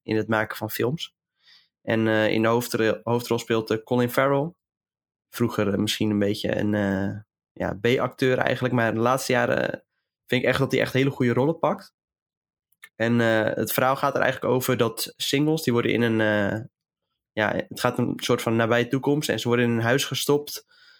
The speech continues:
eh, ja, waar ze binnen vijfenveertig dagen moeten ze een, eh, match, eh, zien te vinden met iemand anders. En als dat niet lukt, dan, eh,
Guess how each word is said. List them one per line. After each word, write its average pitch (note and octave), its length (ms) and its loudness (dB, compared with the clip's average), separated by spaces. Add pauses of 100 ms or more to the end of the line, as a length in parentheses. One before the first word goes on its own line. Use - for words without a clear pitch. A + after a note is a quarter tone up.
(500)
eh, G#2+ 500 2
ja, G#2 200 2
waar A#2 160 2
ze A#2+ 140 -2
binnen C3 240 0
vijfenveertig B2+ 720 0
dagen B2 400 0
moeten B2 220 0
ze - 80 0
een, A#2 200 2
eh, A2+ 200 2
match, A#2+ 400 0
eh, G#2 160 0
zien A#2 220 -4
te - 100 -10
vinden A2+ 220 0
met A2+ 140 0
iemand A#2 240 0
anders. A2+ 460 -2 (640)
En A#2 200 2
als A#2 180 0
dat B2 200 2
niet C#3+ 160 0
lukt, C#3+ 360 0
dan, A#2+ 300 2
eh, A2+ 320 4